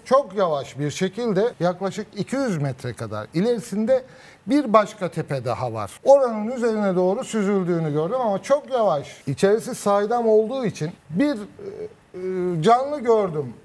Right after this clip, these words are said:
E, bir kapak açıldı ve içerisinden üç tane insana çok benzeyen, yaklaşık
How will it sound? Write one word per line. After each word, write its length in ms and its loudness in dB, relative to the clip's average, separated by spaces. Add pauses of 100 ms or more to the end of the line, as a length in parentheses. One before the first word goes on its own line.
(500)
E, 340 -2
bir 200 0
kapak 340 0
açıldı 480 -6 (500)
ve 220 4
içerisinden 840 -2 (340)
üç 320 -6
tane 520 -4 (120)
insana 560 -2
çok 360 -4
benzeyen, 580 -6
yaklaşık 640 -4